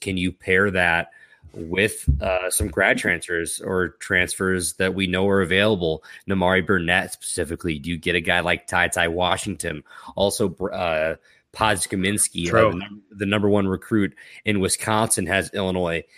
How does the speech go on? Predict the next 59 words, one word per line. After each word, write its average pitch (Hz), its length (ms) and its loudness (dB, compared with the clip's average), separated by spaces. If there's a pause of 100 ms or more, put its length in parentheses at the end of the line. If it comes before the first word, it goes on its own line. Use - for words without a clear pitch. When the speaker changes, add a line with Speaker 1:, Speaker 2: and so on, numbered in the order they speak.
(360)
Speaker 1:
uh, 90 340 2
in 90 480 -2
his 87 320 -2
top 92 280 0
three 98 300 0
or 85 80 2
top 87 340 -2
four. 95 340 0
Like, 80 240 0
adding 101 380 2
a 90 60 0
couple 127 380 0
more 107 280 2
guys 101 400 2
will - 80 -14
be 87 120 -6
huge 92 320 -4
for 95 100 -10
this 87 180 -4
team. 85 340 -10 (460)
Does 98 200 -4
Kofi 104 380 0
Cockburn 110 580 0
come 92 220 -10
back? 85 320 -4
You 95 80 -4
know, 98 160 0
the 95 180 -4
N 107 80 -2
B 107 180 2
A 98 280 0 (260)
is 95 160 -4
going 107 360 2
to 95 40 0
be 101 160 2
calling. 92 640 0 (260)
Where 143 160 6
does 185 160 4
he 190 160 0
fall 117 580 4
in 92 120 -4
today's 90 400 0
N 85 120 -4
B 87 200 0
A? 87 140 2
You 85 180 -2
know, 92 160 0
that 95 300 0
dominant 95 500 0
big, 92 280 0
he 101 140 -8
cannot 92 360 -2
really 98 200 -2
step 95 320 0
out 90 180 2
and 92 120 -8
shoot 95 260 -6
the 87 60 -4
ball. 92 400 2